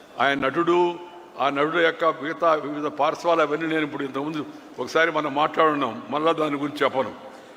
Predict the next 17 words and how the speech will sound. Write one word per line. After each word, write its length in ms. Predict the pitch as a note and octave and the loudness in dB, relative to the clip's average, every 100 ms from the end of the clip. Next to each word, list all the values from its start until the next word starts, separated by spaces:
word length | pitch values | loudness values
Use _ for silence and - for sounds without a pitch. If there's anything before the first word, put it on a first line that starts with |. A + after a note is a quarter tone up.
| - | -2
కానీ 160 | D#3 E3 | 2 4
ఆయన 260 | D#3 D3+ C#3 | 2 0 0
రాజకీయ 560 | D#3+ G#3 A3 A3 G3+ | 2 2 0 0 2
రంగ 260 | F3 E3+ F#3+ | 2 0 -2
ప్రవేశం 420 | F#3+ F3+ F#3 F3+ | 0 0 0 0
చేసిన 380 | D#3 E3 - D#3+ | -2 -4 -2 -2
కాలం 540 | - D#3+ F3+ E3 C#3 - - - - | 2 4 4 2 -2 -12 -16 -14 -2
ప్రత్యేకమైంది. 720 | D3+ D3+ G3 E3 D#3+ C#3 A#2+ - - - - - G2+ G#2+ | -2 2 2 2 -2 -4 -10 -16 -20 -20 -20 -20 -12 -2
దేశంలో, 680 | D#3 F#3 F#3 F3+ F3 F#3+ G3 | 2 2 0 -2 0 0 0
రాష్ట్రంలో 800 | D3 D#3 F3 - F3 E3+ E3+ F3 | 2 2 2 0 -2 0 0 -2
కాంగ్రెస్ 720 | C3+ C#3+ E3+ D#3+ D#3 D3 - F#3 F#3 - - - - - | -2 0 0 0 -2 -2 -4 -2 -4 -8 -20 -20 -20 -4
నిరంకుశత్వంగా 1040 | C3+ F3 F3 E3 F#3 E3 E3 D#3+ E3 D3 - - - - | 2 2 0 -2 0 0 0 2 2 2 0 -14 -18 -2
పరిపాలన 400 | D3+ D#3 E3 D#3+ | 0 2 2 2
సాగిస్తూ 520 | D#3+ D3+ D#3 D#3 - D#3 | 2 2 2 2 -2 -4
ఉంది. 240 | C3 A2+ - - - - | -4 -6 -10 -18 -16 -2
ఆ 120 | A#2+ | 2
సమయంలో 680 | C3 C#3 D#3 E3+ F3+ F#3 G#3 | 2 2 2 4 4 4 2